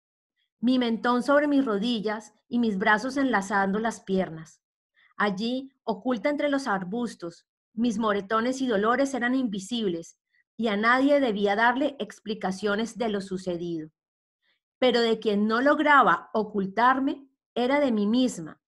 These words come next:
de mis dudas, preguntas, culpas y reclamos.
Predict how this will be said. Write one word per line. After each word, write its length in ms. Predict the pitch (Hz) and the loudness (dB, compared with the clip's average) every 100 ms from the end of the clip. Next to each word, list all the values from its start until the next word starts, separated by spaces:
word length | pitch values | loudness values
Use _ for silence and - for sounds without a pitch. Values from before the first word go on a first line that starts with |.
| _ _ | _ _
de 140 | 196 214 | -2 0
mis 220 | 196 190 | 0 0
dudas, 500 | 254 226 175 180 _ _ _ _ | 0 0 -2 -6 _ _ _ _
preguntas, 800 | 202 208 247 240 196 170 185 - _ _ _ | -4 -2 0 0 -2 -6 -10 -16 _ _ _
culpas 400 | - 302 285 311 | 0 0 2 0
y 80 | 302 | 0
reclamos. 720 | 226 190 202 175 165 165 - | -2 -4 -2 -2 -4 -14 -20